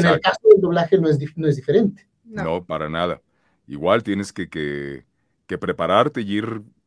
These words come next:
Speaker 2: poco a poquito, ir creciendo cada vez más, cada vez más. Haces,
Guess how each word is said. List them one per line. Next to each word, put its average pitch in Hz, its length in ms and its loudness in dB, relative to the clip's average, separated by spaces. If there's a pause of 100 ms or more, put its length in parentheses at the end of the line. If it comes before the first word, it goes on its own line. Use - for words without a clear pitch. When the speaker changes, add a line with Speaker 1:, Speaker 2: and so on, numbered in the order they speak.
(120)
Speaker 2:
poco 98 200 -6
a 117 60 -8
poquito, 131 420 -8
ir 120 160 -8
creciendo 110 500 -8
cada 104 160 -4
vez 98 160 -6
más, 107 300 -6
cada 113 160 -8
vez 95 160 -8
más. 127 300 -6
Haces, 107 320 -12